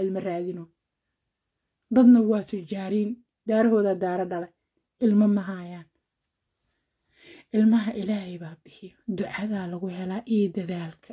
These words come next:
iyo dulqaadka, iyo nafaqada. Naf u baahan, iyada dhan in maasha Allah la dhiso. Wax badan ay ka dhantaalan yihiin. Maxaan samaynaa oo naqaanaa? Kalsooniyaana la rabaa, kalsooni.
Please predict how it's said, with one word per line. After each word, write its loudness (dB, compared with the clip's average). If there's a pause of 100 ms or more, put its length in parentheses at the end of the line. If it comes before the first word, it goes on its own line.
iyo -4
dulqaadka, -8
iyo 2
nafaqada. -6 (640)
Naf 8
u -2
baahan, -2 (720)
iyada 6
dhan 2
in 8
maasha 4
Allah 0
la -2
dhiso. -2 (1500)
Wax -2 (140)
badan 4
ay 0
ka -2
dhantaalan 4
yihiin. 0 (380)
Maxaan 0
samaynaa 0
oo 0
naqaanaa? -8 (880)
Kalsooniyaana 2
la -12
rabaa, -10
kalsooni. -4